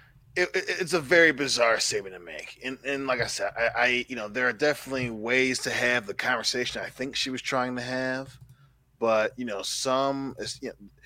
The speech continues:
this is just a prime example of the disconnect between them and us, right? You know, the,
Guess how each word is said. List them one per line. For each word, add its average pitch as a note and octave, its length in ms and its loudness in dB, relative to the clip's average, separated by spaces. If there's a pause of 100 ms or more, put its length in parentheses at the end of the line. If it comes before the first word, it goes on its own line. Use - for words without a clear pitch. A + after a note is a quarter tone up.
(180)
this D3 300 -2
is C#3+ 80 -8
just C3+ 220 -4
a G#2+ 60 -4
prime A#2 400 -2
example G#2 460 -6
of F2+ 120 -10
the - 100 -20
disconnect G2 640 -6
between F2+ 760 -14 (460)
them G2+ 300 -2
and A#2 80 0
us, C3+ 380 0
right? G#2+ 260 2
You G2+ 60 -8
know, G2+ 180 -4
the, G2 260 -6